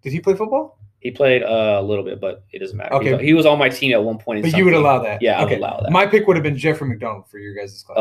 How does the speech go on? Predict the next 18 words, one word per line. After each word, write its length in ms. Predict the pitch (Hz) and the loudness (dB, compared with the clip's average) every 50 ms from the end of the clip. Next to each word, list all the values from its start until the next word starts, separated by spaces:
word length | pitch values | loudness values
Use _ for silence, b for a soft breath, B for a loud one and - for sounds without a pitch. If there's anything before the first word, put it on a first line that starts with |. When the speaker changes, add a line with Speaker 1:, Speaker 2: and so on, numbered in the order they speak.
| 113 110 | 0 0
Speaker 2:
Okay, 160 | - 104 95 | 0 -4 -4
yeah, 180 | 92 101 92 | -2 -4 -4
that 140 | 92 98 95 | -2 -4 -6
would 100 | 92 95 | -6 -8
be 100 | 92 - | -4 0
Speaker 1:
Great 300 | 101 104 175 185 185 180 | 2 4 4 4 4 4
Speaker 2:
another 160 | 160 175 160 | 2 2 2
one, 200 | 160 156 156 156 | 4 4 4 4
too. 40 | 156 | 2
Speaker 1:
guy. 20 | 156 | 2
Like, 260 | 151 147 143 131 131 | 0 0 -2 -2 -4
you 260 | 151 160 170 170 170 | -8 -6 -4 -4 -4
just 240 | 151 156 160 151 - | -2 -4 -6 -6 -4
know, 280 | 165 156 151 147 143 139 | -4 -2 -2 -2 0 0
like, 220 | 135 131 127 - _ _ _ _ _ _ _ _ - | -2 -2 -4 -6 _ _ _ _ _ _ _ _ -12
he's 180 | - 151 143 | -10 -8 -4
not 180 | 160 151 143 - | -4 -4 -4 -4
gonna 320 | 147 139 135 123 117 117 | -4 -2 -2 -4 -4 -8